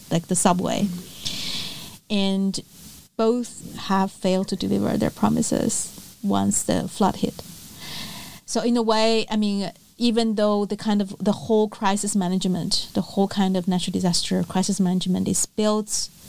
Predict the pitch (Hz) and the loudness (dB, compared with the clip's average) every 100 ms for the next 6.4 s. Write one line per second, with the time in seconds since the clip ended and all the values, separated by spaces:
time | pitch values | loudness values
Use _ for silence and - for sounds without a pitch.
0 | - - - - - 233 262 370 311 196 | -20 -20 -20 -10 0 2 2 2 0 2
1 | 240 427 - 226 - 214 214 208 196 185 | 2 0 -2 -4 2 2 4 2 0 -2
2 | 185 202 247 262 190 185 190 202 190 208 | -2 2 2 2 0 0 0 0 0 0
3 | 240 277 311 - - - - 208 185 185 | 0 0 -2 -10 -16 -16 -2 2 2 0
4 | - - 196 233 254 247 214 202 190 185 | -4 -2 2 2 0 -2 0 0 0 0
5 | 214 285 - - - - - - - 240 | 0 -2 -10 -10 -8 -8 -10 -14 -6 2
6 | 226 208 202 - | 4 4 -2 -6